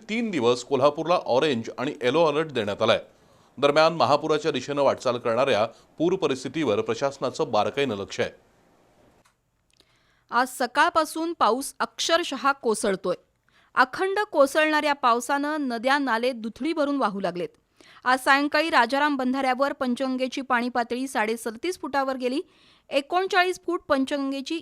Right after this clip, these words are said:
Speaker 2: इशारा पातळी असल्यानं आणि पाऊस थांबायचं नाव घेत नसल्यानं पुन्हा एकदा महापुराच्या आठवणी जाग्या झाल्यात. दोन हजार एकोणीस आणि दोन हजार एकवीसचा महापूर अनुभवलेल्या नागरिकांच्या मनात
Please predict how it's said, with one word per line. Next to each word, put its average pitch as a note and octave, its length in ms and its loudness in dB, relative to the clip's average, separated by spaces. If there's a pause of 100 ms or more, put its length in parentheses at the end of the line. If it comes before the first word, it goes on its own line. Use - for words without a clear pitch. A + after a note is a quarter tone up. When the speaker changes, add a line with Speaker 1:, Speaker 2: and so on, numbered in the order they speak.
Speaker 2:
इशारा D#4+ 380 -2
पातळी B3 340 0
असल्यानं G#3 420 -4 (280)
आणि A3 140 0 (120)
पाऊस B3+ 360 4
थांबायचं B3+ 680 -2
नाव A3+ 220 4
घेत C#4+ 300 -6
नसल्यानं A3+ 480 -4 (160)
पुन्हा A#3+ 320 0
एकदा G#3+ 320 2
महापुराच्या A3+ 760 -4
आठवणी G3+ 420 -6
जाग्या F#3+ 320 -2
झाल्यात. F3 280 -6 (800)
दोन B3 220 4
हजार B3+ 260 4
एकोणीस C#4 460 0
आणि E4 120 0
दोन B3+ 180 0
हजार C4 240 0
एकवीसचा B3 580 -2
महापूर A#3+ 540 -2
अनुभवलेल्या A#3 540 -2
नागरिकांच्या A3 640 -2
मनात G#3 300 0